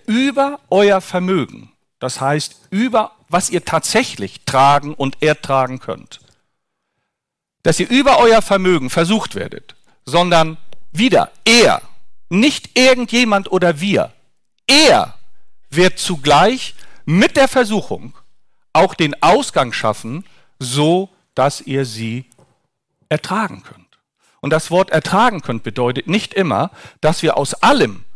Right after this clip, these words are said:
nur menschlich betrachtet siegreich hervorgehen, sondern da wird auch mal eine Niederlage bei sein.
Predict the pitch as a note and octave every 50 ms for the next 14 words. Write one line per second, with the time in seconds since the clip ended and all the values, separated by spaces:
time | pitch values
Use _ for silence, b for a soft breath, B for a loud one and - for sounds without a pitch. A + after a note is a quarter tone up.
0 | - - - - - - - D#3+ F#3 F#3 D#3+ D3+ D#3+ F3+ A#3 C4+ - - D#3 C3
1 | - - A#2 - - A#2+ A#2 - - B2 B2 A2+ - C#3+ F#3 B3 C4+ - - D3+
2 | E3 D#3+ D3 - D3+ B2+ - F#3+ G3 G3 C#3+ A2+ F#2 - - - _ _ _ _
3 | _ _ _ _ _ _ _ _ _ _ _ _ _ _ - - A#3 A3 G3 G3
4 | E3+ F3 F#3 - - - E3 D#3 D3 C#3+ C3+ D3 A3 D4 D#4+ C4 F#3+ C3 A#2+ G#2
5 | F#2+ G2 F#2 - - - - G2+ F#2+ G2 G2 - -